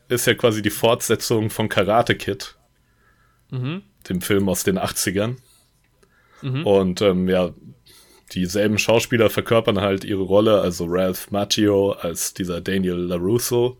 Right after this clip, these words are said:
Speaker 1: das Karate Kid, und eben William Sapka als der damalige Antagonist. Und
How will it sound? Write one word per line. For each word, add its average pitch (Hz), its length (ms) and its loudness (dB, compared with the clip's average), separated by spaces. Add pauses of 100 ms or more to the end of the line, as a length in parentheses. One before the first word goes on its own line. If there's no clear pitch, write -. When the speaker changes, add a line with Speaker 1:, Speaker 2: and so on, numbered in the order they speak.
Speaker 1:
das - 200 -6
Karate 110 340 -2
Kid, 131 340 0 (800)
und 90 180 -2
eben 87 380 -2
William 95 460 -2
Sapka 104 500 0
als 92 180 -2
der 95 100 -2
damalige 95 540 -2 (120)
Antagonist. 113 840 -2
Und 87 460 -4